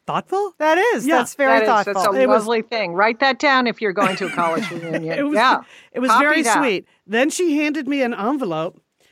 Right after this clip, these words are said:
Speaker 1: with several photos in it, one of which I posted on Instagram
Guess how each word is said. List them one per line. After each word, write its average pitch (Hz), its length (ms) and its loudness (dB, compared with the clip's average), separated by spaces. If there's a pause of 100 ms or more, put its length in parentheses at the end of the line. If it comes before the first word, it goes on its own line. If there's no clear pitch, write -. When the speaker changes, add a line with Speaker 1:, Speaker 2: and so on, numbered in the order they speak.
(180)
Speaker 1:
with 247 520 0 (120)
several 262 600 0
photos 208 520 -2
in 143 120 -8
it, 147 120 -10
one 240 240 -2
of 320 120 -4
which 320 200 -6
I 247 120 -4
posted 226 400 -6
on 190 160 -4
Instagram 175 640 -6